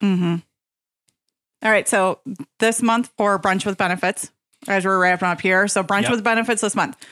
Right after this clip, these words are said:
Speaker 1: So who's our beneficiary for this month?
Speaker 2: Our beneficiary for this month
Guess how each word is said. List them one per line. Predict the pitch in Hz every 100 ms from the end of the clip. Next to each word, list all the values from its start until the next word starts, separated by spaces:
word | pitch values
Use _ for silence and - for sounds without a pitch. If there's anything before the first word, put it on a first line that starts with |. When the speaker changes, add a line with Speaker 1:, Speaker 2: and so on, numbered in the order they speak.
| -
Speaker 1:
So | - 220
who's | 202 294 302
our | 240
beneficiary | 233 226 226 202 214 214 202
for | 208
this | 180 185 -
month? | 156 - - _
Speaker 2:
Our | 156
beneficiary | 135 143 170 - 170 - 139 135
for | 139 160
this | 139 123 -
month | 120 143